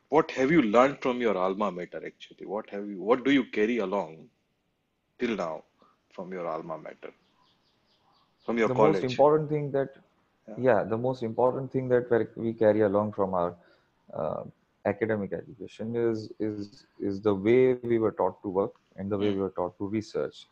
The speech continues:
Speaker 2: Nirma, uh, is, is an institute which is very sincere, very serious with its education,
Speaker 1: Hmm.
Speaker 2: and, uh, they work, make you work really hard.
Speaker 1: Hmm.
Speaker 2: Uh,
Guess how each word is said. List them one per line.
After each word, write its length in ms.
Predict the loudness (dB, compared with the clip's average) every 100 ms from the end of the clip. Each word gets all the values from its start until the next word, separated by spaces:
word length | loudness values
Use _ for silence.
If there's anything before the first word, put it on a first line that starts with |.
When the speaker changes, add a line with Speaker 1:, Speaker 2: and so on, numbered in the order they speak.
| -6
Speaker 2:
Nirma, 560 | -4 -2 2 4 6 4 0 0
uh, 360 | 2 4 0 -2 -6
is, 260 | -6 -6 -8 -8
is 280 | -8 -10 _ _ _ _ _ _
an 140 | -6 -4
institute 680 | -4 -4 -4 0 -2 -2 -8 _ _ _ _ -16
which 260 | -16 -10
is 300 | -10 -10 -16 _ _ -4
very 300 | 0 2 0
sincere, 440 | -6 -12 -8 -6
very 220 | -4 -4 -6
serious 460 | -8 -6 -6 -8
with 160 | -10 -10
its 220 | -12 -10
education, 580 | -10 -10 -10 -10 -10 -14 -16 _ _ _ _
Speaker 1:
Hmm. 160 | -14 -14 -16 _
Speaker 2:
and, 280 | -8 -4 0
uh, 220 | 2 2 2
they 200 | 2 2
work, 340 | 2 2 0 0 -10
make 340 | -6 -4 -2 -2
you 80 | 0
work 220 | 0 0
really 320 | -4 -4 -4 -2
hard. 300 | 0 0 -4 _ _ _ _ -12
Speaker 1:
Hmm. 140 | -12 -12 _ _ _
Speaker 2:
Uh, 480 | -8 -6 -6 -6 -8